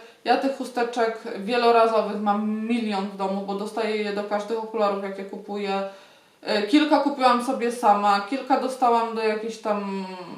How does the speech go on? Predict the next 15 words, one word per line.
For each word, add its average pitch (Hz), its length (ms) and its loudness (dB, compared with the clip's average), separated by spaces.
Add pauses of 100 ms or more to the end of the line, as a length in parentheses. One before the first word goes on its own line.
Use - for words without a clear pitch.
(840)
nawet 214 320 0
nie 240 120 2
wiem 208 180 0
do 202 100 -2
czego, 185 400 -2
ale 190 240 0
dostałam 185 640 -4 (120)
do 208 100 -6
jakichś 196 300 -2
jeszcze 196 460 -6 (420)
czyszczenia 214 520 0
ekranów 208 400 -2
i 208 40 -6
innych 202 260 -6
rzeczy. 202 360 -4